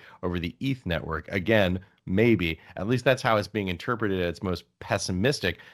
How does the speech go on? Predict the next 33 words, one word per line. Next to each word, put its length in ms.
by 100
folks 300
who 80
are 80
passionate 500
about 320
decentralization, 960
uh, 180
and 100
the 60
libertarian 580
spirit 480
of 160
the 80
crypto 400
space. 400
They 120
fear 200
a 60
kind 300
of 120
centralization 840
of 200
authority. 580
Um, 360
I'll 120
read 180
you 40
the 80
sentence 440
from 140
the 60
filing. 480